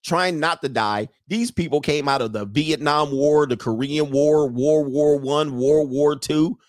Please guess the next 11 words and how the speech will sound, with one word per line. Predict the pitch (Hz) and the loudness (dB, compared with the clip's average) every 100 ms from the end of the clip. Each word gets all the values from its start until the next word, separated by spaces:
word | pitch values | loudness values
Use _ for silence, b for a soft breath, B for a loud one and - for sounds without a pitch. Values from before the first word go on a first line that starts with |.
| _ _ - | _ _ -4
All | 127 | -2
right? | 127 151 - _ _ _ _ _ _ | 0 -2 -6 _ _ _ _ _ _
These | 190 233 | -8 -6
people | - 185 160 | -4 -2 0
did | 156 165 | 2 0
nothing | 151 180 - 160 | 0 -2 -4 -6
but | 143 190 - _ _ _ _ _ 127 120 101 | 2 2 2 _ _ _ _ _ -20 -20 _
dodge | 175 196 165 131 | 2 2 0 -2
death | 127 120 - - _ _ _ _ _ _ _ _ _ _ _ _ _ | 0 0 -2 -16 _ _ _ _ _ _ _ _ _ _ _ _ _
every | 175 196 214 | -2 -2 0
day. | 208 170 | 0 0